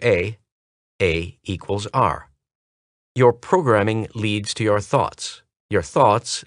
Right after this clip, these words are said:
lead to your feelings. Your feelings lead to your actions. Your actions lead to your results. Therefore,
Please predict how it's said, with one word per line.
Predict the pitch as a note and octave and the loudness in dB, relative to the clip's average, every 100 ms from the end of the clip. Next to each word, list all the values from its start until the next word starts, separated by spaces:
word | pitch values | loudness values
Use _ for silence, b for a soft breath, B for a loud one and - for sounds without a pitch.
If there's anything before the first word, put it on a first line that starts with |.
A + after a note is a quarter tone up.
| - | -8
lead | G#2+ G2+ | -8 -4
to | B2+ | -2
your | C3 | -2
feelings. | - F3 E3+ E2+ - - - _ _ _ _ | -2 0 0 -2 -6 -18 -20 _ _ _ _
Your | F2+ | -8
feelings | - G3+ E3+ G2+ G#2+ G#2+ - | -2 0 2 2 0 -6 -10
lead | A2 G#2 F2+ | -6 -4 -4
to | - | -4
your | F2+ - | -4 0
actions. | F2 - F2+ A2 A2+ _ _ _ _ _ | -2 -2 -4 -4 -10 _ _ _ _ _
Your | A#2 A#2 | 0 2
actions | D3+ C#3+ A#2+ G#2+ A2+ - | 2 0 0 -2 -4 -8
lead | G#2+ G2+ F#2+ | -4 -2 -4
to | G2+ | -4
your | F#2+ F2+ | -2 -2
results. | F#2 F2 G2+ B1+ - - _ _ _ _ _ _ _ - | -2 0 0 -2 -14 -18 _ _ _ _ _ _ _ 0
Therefore, | C#3 E3+ G2+ F2+ G#2 | 0 2 2 0 -2